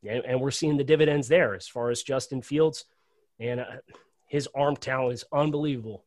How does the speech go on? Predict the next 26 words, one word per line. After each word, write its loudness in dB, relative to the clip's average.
You -8
know, 0
you -4
see -2
him, 0
he'll, -2
he'll -6
drop -2
the -6
arm 4
angle, 2
he'll -2
throw -2
around 0
guys, -2
natural -2
accuracy. -4
You -8
could -10
tell -2
he's -2
got -4
a -2
baseball -2
background 0
with -4